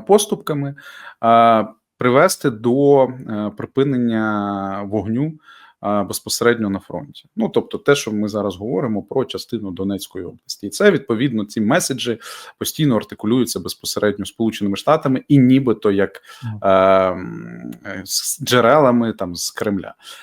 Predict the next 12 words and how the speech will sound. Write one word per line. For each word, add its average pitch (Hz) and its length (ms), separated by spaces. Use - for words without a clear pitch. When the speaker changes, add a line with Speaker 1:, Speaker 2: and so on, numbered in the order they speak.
Speaker 1:
Але 127 320
якщо 107 340
ґрунтуватися 120 720
саме 127 340
на 120 120
Путіна, 110 520
на 95 140
його 104 280
бачення, 98 800
що - 320
він 101 220
хоче - 460